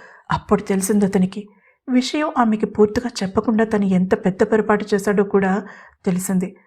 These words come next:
అదే విషయం చెప్పడానికి నోరు తెరిచాడతను. ఆ అవకాశం అతనికి రాలేదు.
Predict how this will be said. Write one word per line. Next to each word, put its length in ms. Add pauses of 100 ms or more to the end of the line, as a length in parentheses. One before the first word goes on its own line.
(320)
అదే 260
విషయం 300
చెప్పడానికి 640
నోరు 360
తెరిచాడతను. 720 (520)
ఆ 60
అవకాశం 480
అతనికి 320
రాలేదు. 540